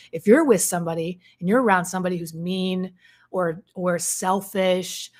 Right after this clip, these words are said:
or hurtful to you or is using you or,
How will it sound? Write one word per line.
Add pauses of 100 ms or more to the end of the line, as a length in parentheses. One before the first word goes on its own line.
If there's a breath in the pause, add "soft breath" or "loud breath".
(240 soft breath)
or
hurtful
to
you (280 loud breath)
or
is
using
you
or,